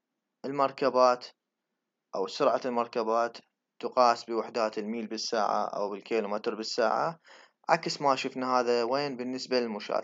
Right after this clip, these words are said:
لأن المشاة نقا-، يقاس أما بوحدات ال-، ال-، المتر بالدقيقة أو المتر بالثانية،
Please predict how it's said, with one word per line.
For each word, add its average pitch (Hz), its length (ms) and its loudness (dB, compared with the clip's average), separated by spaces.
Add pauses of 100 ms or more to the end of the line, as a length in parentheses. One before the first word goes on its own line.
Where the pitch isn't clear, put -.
لأن 117 100 -6
المشاة 127 440 -2 (400)
نقا-، 110 400 4
يقاس 117 420 0
أما 123 220 0
بوحدات 117 600 0
ال-، 107 380 -6 (380)
ال-، 110 200 -6
المتر 117 680 -2 (480)
بالدقيقة 127 1040 0
أو 110 240 -2
المتر 117 480 -2 (540)
بالثانية، - 480 -8